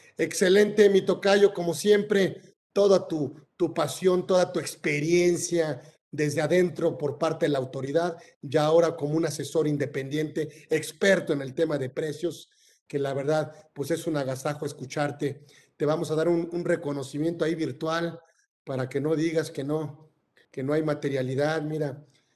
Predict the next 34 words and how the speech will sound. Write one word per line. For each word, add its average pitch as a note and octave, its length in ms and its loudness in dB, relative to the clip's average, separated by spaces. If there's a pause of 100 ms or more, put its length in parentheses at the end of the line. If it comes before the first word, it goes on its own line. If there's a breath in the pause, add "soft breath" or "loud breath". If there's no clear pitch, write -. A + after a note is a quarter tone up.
(120)
ahí C3+ 160 -6
está D#3 300 -4
tu, C#3+ 240 -6
tu C#3+ 120 -10
reconocimiento, C#3 1080 -2
te D3 80 0
lo C3 100 0
vamos D3 300 -2
a - 20 -6
enviar, D3 380 -2
por C#3 100 -6
supuesto, F3 800 -4 (420 soft breath)
pero D#3 260 4
el D#3+ 140 0
reconocimiento, D#3+ 840 0
bueno, D#3+ 220 2
pues C#3+ 160 -6
por C3 160 -6
supuesto D3+ 460 -6
ya D3 140 2
lo C#3+ 140 -2
tienes D3+ 480 -2
con C3+ 240 -10
todo, D3+ 440 -2 (200)
con C#3 240 -6
todo D#3+ 140 4
nuestro C#3+ 320 -4
cariño E3 580 0 (340 loud breath)
y D3 120 -2
muchísimas D3 600 -2
gracias D3 340 -2
por C#3+ 180 -4
haber D3 180 0
aceptado D#3+ 680 -2